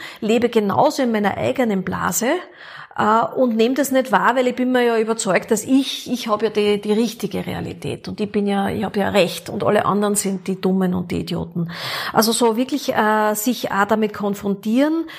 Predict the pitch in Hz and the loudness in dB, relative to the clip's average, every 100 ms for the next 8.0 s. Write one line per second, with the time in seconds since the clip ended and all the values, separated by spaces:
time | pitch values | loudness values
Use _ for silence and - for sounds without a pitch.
0 | - - _ _ 95 - - 214 277 269 | -18 -20 _ _ -20 -20 0 2 2 -2
1 | - 117 254 302 269 269 262 262 262 254 | 0 0 2 2 0 0 -2 -2 0 -2
2 | - - 214 220 262 254 - 233 226 233 | -4 0 2 2 2 0 0 0 0 -2
3 | 226 214 233 240 240 226 202 196 202 214 | -4 0 0 0 -6 -2 0 0 -2 -4
4 | 214 214 233 262 247 233 233 - - - | -2 0 2 2 2 0 -2 -10 -16 0
5 | 214 - 233 262 247 254 233 214 285 - | 2 2 0 0 2 0 2 2 2 0
6 | 262 220 202 - 240 196 208 262 262 247 | -2 0 -2 -2 -4 0 2 2 2 2
7 | 233 - 233 - 233 240 240 - 240 240 | 0 -2 -4 -2 -2 0 -2 0 0 0